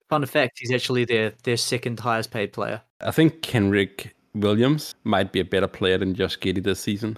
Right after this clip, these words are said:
Speaker 2: <laughs>
Speaker 1: Oh, yeah. Ken-, Kenrich Williams is, like, he's probably, like, the fourth or fifth best player on this team. Like, he's a guy that could, that's actually an N B A player.
Speaker 2: Yeah, and he's probably not getting that many minutes.
Speaker 1: Yeah. I mean, they, they had to, like, fake an injury for him last year just 'cause, like, his, his minimum level of competence was winning them games.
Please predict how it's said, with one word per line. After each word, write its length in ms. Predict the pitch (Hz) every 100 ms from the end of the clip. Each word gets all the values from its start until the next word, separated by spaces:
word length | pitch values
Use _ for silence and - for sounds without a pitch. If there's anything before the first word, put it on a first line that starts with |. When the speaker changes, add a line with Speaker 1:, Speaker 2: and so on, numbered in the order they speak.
| -
Speaker 2:
<laughs> 120 | 151 - _
Speaker 1:
Oh, 120 | 139
yeah. 180 | 113 117 - -
Ken-, 240 | - 175 -
Kenrich 300 | 165 175 131
Williams 300 | 131 120 104
is, 140 | 101
like, 220 | 95 92 - _
he's 160 | 127 123
probably, 320 | 139 110 107
like, 240 | 107 -
the 100 | -
fourth 320 | - 113 101
or 60 | 110
fifth 240 | - 101
best 180 | - 104
player 160 | 110 104
on 100 | 107
this 120 | 110
team. 260 | - 107 113 -
Like, 140 | 123 120
he's 160 | 127
a 40 | 117
guy 180 | 113 110
that 120 | 110
could, 220 | 113 - _
that's 220 | - 104 -
actually 360 | 110 - 101
an 80 | 101
N 100 | 98
B 100 | 98
A 80 | 98
player. 260 | - 104 110 _ -
Speaker 2:
Yeah, 240 | 110 101
and 120 | 95 98
he's 100 | -
probably 240 | 135 113
not 120 | 90
getting 220 | 104 90
that 160 | 92 92
many 220 | 92 87
minutes. 340 | 92 90 95 - -
Speaker 1:
Yeah. 200 | 113 - _ -
I 40 |
mean, 160 | 143 143
they, 180 | 143
they 180 | 131 135
had 140 | 139 135
to, 80 |
like, 220 | 127 120 -
fake 240 | 131 123
an 100 | 117
injury 320 | 117 113 110
for 180 | 101 107
him 100 | 101
last 280 | 98 98 -
year 160 | 104
just 220 | 98 101 -
'cause, 180 | 110
like, 160 | 101 98
his, 300 | 113 104 - - -
his 240 | - 110 98 135
minimum 560 | 135 131 120 117 107
level 240 | 107 104 101
of 100 | -
competence 600 | 113 101 101 101 90 -
was 180 | 98 104
winning 220 | 104 98
them 160 | 98
games. 340 | 98 98 101